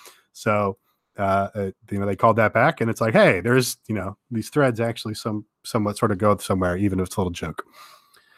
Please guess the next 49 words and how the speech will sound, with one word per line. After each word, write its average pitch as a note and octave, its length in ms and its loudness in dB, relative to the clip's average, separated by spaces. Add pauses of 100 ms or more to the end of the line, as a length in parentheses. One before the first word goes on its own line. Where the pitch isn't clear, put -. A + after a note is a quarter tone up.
(340)
Uh, A2+ 300 6
so C3 200 6
then C3+ 240 8
there's C3 300 6
just C3+ 140 -2
sort C#3 120 4
of A#2 80 0
travelogue C3 480 6
stuff. B2 460 4
Bucks B2 240 2
are A#2+ 60 -4
leaving A#2+ 220 0
Japan, A#2+ 560 -2 (420)
talking A#2 220 -2
about A2+ 180 2
how A#2 100 4
change A2+ 320 -2
is G#2 100 -6
hard A#2 380 4
and F2+ 240 -8 (380)
things A#2+ 180 0
that A2 140 2
are G#2+ 40 0
new A2 180 0
tend A#2+ 220 0
to A2 60 -2
be G#2+ 120 -2
scary, A2 460 -2
but G2+ 220 -6
they're, F#2+ 320 -2
uh, F#2 260 0
going G2 240 -2
on F#2+ 100 0
this F#2 260 -6 (100)
adventure G2+ 420 -4
with G2+ 120 -2
their F#2+ 100 -2
families. A2+ 540 2 (840)
I A#2+ 80 0
think D3+ 160 6
we D3+ 100 6
have C3 200 4
the A#2 160 4
Tony C#3 280 4
Khan C3 260 2
debut B2+ 640 2
on D#3 160 2
the E3+ 80 2
show. F#3 420 0